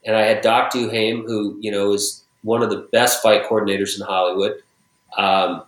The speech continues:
Doc and Danny and his, his goons worked together for, you know, a few days to build that, you know, the big fight scene that was at the, the ravine. And, um, I'm really proud of what they did. I'm really proud of what they achieved. And that, that film is literally,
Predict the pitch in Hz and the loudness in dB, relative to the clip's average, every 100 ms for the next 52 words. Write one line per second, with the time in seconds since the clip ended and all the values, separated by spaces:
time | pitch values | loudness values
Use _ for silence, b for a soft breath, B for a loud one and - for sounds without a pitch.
0 | - 107 117 - 110 101 101 104 107 110 | 0 4 4 4 0 -4 -2 2 2 2
1 | 101 98 110 - - 135 135 - 113 110 | 0 -2 -2 -4 0 0 0 0 0 0
2 | 104 104 104 - 104 101 101 - 104 101 | 2 2 2 -2 0 0 0 -2 -4 -4
3 | _ _ 117 101 92 - - - 127 117 | _ _ -4 -4 -4 -8 -12 -4 -2 2
4 | 107 120 120 - 98 107 104 107 101 90 | 4 4 2 0 -4 2 2 4 2 -2
5 | - 104 92 92 98 113 117 - 95 - | -4 -6 -6 -8 -6 -4 -4 -2 -2 -2
6 | - - 87 101 95 87 98 101 - 95 | -4 -6 -10 -6 -4 -2 -4 -6 -4 -4
7 | 90 - 92 92 - 98 101 98 90 87 | -4 -4 -6 -6 -2 0 2 2 0 -6
8 | - b b b b - 101 92 90 85 | -10 b b b b -4 0 2 2 -2
9 | 82 - _ _ _ _ - 131 160 156 | -8 -16 _ _ _ _ -6 0 0 0
10 | 160 165 151 110 - 110 104 131 104 - | 0 0 2 0 -2 -4 -2 0 0 -4
11 | - _ - 107 120 123 127 120 107 101 | -20 _ -14 -4 0 0 0 0 2 0
12 | 104 98 - 143 123 117 147 - 160 160 | -2 -4 -4 -4 -2 0 0 0 0 0
13 | 202 180 139 151 160 139 135 131 | 0 0 0 0 2 2 0 -2